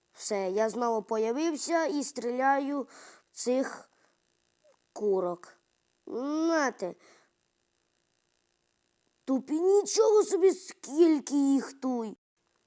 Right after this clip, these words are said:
Ми всі прийшли і знищили їх, і відігнали їх від своєї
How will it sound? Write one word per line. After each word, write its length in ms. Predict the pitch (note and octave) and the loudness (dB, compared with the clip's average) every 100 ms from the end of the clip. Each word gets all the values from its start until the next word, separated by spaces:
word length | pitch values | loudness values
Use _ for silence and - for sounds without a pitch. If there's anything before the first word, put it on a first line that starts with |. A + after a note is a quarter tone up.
| _ _ _ _ _ - | _ _ _ _ _ -2
Ми 220 | B3 A#3 | 2 2
всі 260 | - B3 | 0 -6
прийшли 520 | A#3 G#3+ G#3+ C#4+ F4+ F4+ | -2 -2 -2 0 0 0
і 200 | C#4+ B3 | -2 -2
знищили 540 | A3 G#3 G3 F#3+ F#3 | 2 0 0 -4 -4
їх, 180 | F#3 - | -6 -4
і 140 | C4+ | -2
відігнали 640 | C4+ A3 G#3 G#3+ A3 G#3 F#3+ | -2 -4 -4 -2 0 -2 -4
їх 220 | F#3+ - | -6 -10
від 160 | F3 | -12
своєї 680 | - F3+ G3+ C4 C4+ A#3+ | -8 -6 -4 -4 -4 -6